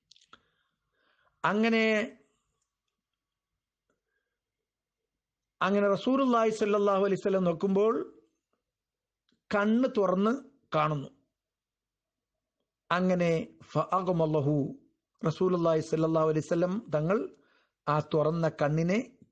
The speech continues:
ചിമ്മിപ്പിച്ചു എന്നാണ്. എന്നിട്ട് റസൂലുള്ള പറഞ്ഞു, "ഇന്ന റൂഹ ഇദാ ഖുബില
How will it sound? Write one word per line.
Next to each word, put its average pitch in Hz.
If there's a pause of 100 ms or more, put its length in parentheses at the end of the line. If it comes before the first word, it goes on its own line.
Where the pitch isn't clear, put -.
(120)
ചിമ്മിപ്പിച്ചു 151 (1080)
എന്നാണ്. 131 (1000)
എന്നിട്ട് 247
റസൂലുള്ള 226
പറഞ്ഞു, 185 (840)
"ഇന്ന 214
റൂഹ 202 (800)
ഇദാ 202
ഖുബില 214